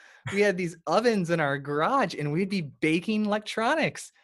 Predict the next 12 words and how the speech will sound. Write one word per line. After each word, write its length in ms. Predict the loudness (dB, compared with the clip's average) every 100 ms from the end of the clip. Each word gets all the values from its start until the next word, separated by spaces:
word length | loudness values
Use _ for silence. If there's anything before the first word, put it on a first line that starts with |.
| _ -8
And 120 | -4
so 140 | 0 2
my 140 | 4
house 300 | 4 2 0
smelled 180 | -2 -2
like 180 | 0 0
baked 240 | 0 0
electronics 580 | -4 -4 -4 -4 -6 -6
growing 300 | -4 -2 0
up, 240 | 0 0
and, 380 | 0 0 0 0
uh, 300 | 0 0 -4